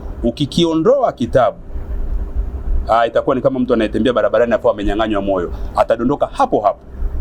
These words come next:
Kwa sababu kila kitu kwa kweli, ni ngumu kufikiria ni nini ambacho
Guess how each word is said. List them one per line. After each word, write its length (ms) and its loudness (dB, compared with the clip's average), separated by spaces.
Kwa 100 4
sababu 200 -2
kila 360 2
kitu 380 0
kwa 80 4
kweli, 320 -2
ni 160 4
ngumu 200 0
kufikiria 380 0
ni 120 2
nini 260 4
ambacho 540 2